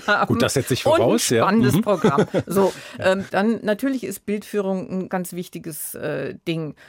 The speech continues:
Speaker 1: Einen guten Ton, glaube ich, ähm, das machen wir seit Jahrzehnten, ähm, das können wir sozusagen. Ähm, eine, eine gute Kameraführung, dass man, ähm,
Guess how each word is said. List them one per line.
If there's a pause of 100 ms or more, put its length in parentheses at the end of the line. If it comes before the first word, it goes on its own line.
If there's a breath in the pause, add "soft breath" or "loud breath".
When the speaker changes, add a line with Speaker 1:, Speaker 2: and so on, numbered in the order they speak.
(140 loud breath)
Speaker 1:
Einen
guten
Ton,
glaube
ich,
ähm,
das (140)
machen
wir
seit
Jahrzehnten,
ähm,
das
können
wir
sozusagen. (280 loud breath)
Ähm,
eine,
eine
gute
Kameraführung, (220 loud breath)
dass
man,
ähm,